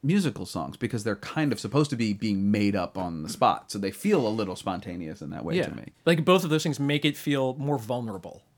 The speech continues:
Speaker 1: Yeah.
Speaker 2: Like, they're, like, these characters are more vulnerable, uh, j-, 'cause they're not perfect, and the lyrics are not, like, totally crisp.
Speaker 1: Yeah.
Speaker 2: And, like, it's a little, it's a little clunky and, you know,
Speaker 1: It is. It
Speaker 2: corny and
Speaker 1: feels
Speaker 2: ca-, it's
Speaker 1: very,
Speaker 2: campy.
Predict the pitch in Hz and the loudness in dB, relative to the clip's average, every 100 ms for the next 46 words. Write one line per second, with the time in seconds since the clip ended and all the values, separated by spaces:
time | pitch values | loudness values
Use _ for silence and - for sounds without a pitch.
0 | - 156 170 139 139 165 165 175 156 147 | -6 -2 0 0 2 4 4 4 4 2
1 | 151 - 180 160 143 127 123 120 117 107 | 2 2 2 4 2 -4 -2 -2 -2 -4
2 | 110 104 107 101 101 _ 123 117 139 135 | -6 -8 -8 -8 -12 _ -14 -14 -14 -12
3 | 143 156 - _ _ - - 147 156 147 | -12 -14 -20 _ _ -12 -8 -4 -2 0
4 | 143 - 143 127 110 - - - - - | -2 -2 -4 -4 -6 -10 -20 -20 -20 -14
5 | - 131 131 123 117 110 127 127 127 123 | -6 -2 -2 -4 -6 -8 -4 -4 -4 -4
6 | - 131 120 117 117 - 117 - - _ | -4 -4 -2 -4 -4 -6 -8 -10 -20 _
7 | _ _ _ - 151 131 107 110 - - | _ _ _ -8 -6 -6 -6 -10 -12 -16
8 | - - 107 107 - - - - 151 175 | -10 -8 -6 -8 -14 -20 -20 -8 -2 0
9 | 131 131 143 151 143 135 127 107 - 165 | 0 0 0 -2 -2 -2 -4 -8 -4 -2
10 | 139 127 127 120 104 _ _ _ - 151 | 0 -2 -2 -4 -10 _ _ _ -8 -4
11 | 147 165 156 147 151 160 190 240 320 349 | -4 -2 -2 -2 -2 -2 4 6 10 10
12 | 381 180 170 302 226 196 143 180 311 220 | 12 12 10 8 8 6 8 10 10 8
13 | 127 | 2